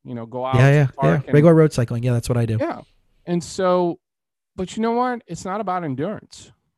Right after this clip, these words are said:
Speaker 1: It's not about fitness. It's about this.
Speaker 2: Yeah, it's also about having fun.
Speaker 1: Mm-hmm.
Speaker 2: And I really wanna impress upon that because years ago,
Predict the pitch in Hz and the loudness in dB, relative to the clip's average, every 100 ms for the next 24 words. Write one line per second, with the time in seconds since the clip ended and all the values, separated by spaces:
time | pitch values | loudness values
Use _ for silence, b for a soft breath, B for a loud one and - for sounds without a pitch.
0 | _ - 127 143 147 139 - 147 180 117 | _ -16 -6 -4 -2 -2 -4 -8 -8 -14
1 | - - _ _ _ _ _ _ _ _ | -20 -20 _ _ _ _ _ _ _ _
2 | 135 - 127 127 120 113 139 139 - - | -16 -12 -8 -6 -6 -8 -10 -10 -12 -12
3 | 110 101 92 _ B B B 165 202 - | -4 -4 -4 _ B B B 0 0 2
4 | 269 220 151 - 165 165 139 - - 95 | 4 4 4 0 -2 -2 -4 -6 -4 -4
5 | 73 76 - _ _ _ 156 131 123 131 | -4 -10 -20 _ _ _ -12 -8 -6 -6
6 | - b b b b 156 151 165 180 160 | -10 b b b b 6 6 6 6 6
7 | 147 131 120 123 - 123 110 104 101 101 | 4 2 2 0 0 0 0 0 0 -2
8 | - _ _ _ - 135 143 131 117 - | -6 _ _ _ 0 2 4 4 2 -8
9 | _ _ _ - 147 135 156 165 156 131 | _ _ _ -8 0 4 4 4 2 4
10 | 120 113 110 110 | 4 4 2 0